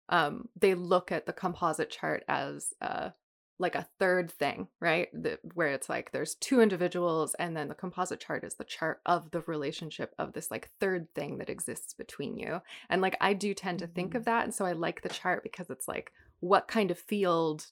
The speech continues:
Speaker 1: do people create between each other? And, like, how can they tend to that, right? And so the chart really does say something like that. But one thing, you can't just, like, well, okay.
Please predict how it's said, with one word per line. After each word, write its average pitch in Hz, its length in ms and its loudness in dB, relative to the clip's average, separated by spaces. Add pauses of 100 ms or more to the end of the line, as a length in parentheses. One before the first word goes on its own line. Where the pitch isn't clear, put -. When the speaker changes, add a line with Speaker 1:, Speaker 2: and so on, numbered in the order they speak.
(100)
Speaker 1:
do 196 80 0
people 196 320 -4
create 170 560 -2
between 185 400 -2
each 165 180 -4
other? - 220 0
And, - 320 0
like, 156 160 -2
how 214 240 4
can 214 200 0
they 180 120 -2
tend 180 400 -4
to 180 140 -6
that, 165 300 0 (340)
right? 180 260 4
And 170 100 -2
so 190 120 -4
the 175 100 -4
chart 202 260 -2
really 165 180 0
does 151 260 -4
say 175 100 -4
something 170 300 -4
like 165 180 -6
that. 170 240 2
But 180 120 6
one 180 280 2
thing, 170 380 -4 (340)
you 214 100 2
can't 233 240 6
just, 254 220 0
like, 175 400 2
well, - 240 6 (240)
okay. - 220 -6